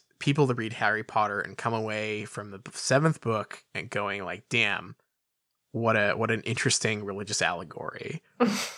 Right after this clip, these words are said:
Speaker 1: Like, if I accept that as true, I
Speaker 2: Hmm.
Speaker 1: can't accept that this was the best she could have done. You know what I mean?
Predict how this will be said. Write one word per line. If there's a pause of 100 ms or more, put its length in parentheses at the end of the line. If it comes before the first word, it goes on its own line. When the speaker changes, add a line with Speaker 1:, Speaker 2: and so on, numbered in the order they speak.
(1400)
Speaker 1:
Like,
if
I
accept
that
as
true,
I
Speaker 2:
Hmm.
Speaker 1:
can't
accept
that
this
was
the
best
she
could
have
done.
You
know
what
I
mean?